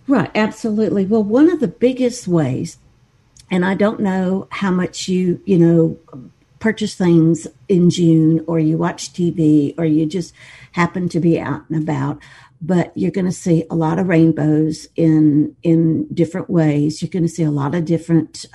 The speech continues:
uh, colors that are, that our merchandisers are using.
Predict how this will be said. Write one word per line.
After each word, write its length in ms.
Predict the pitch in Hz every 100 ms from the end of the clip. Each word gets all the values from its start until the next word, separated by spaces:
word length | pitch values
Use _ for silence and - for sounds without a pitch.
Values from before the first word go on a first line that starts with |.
| 160
uh, 100 | 151 -
colors 580 | - 202 165 156 147 - - - _
that 160 | 175 160
are, 200 | 160 156 _ _ _
that 320 | 202 185 - -
our 300 | 165 160 -
merchandisers 800 | 190 190 - 175 165 160 156 143
are 40 |
using. 560 | 160 190 240 180 165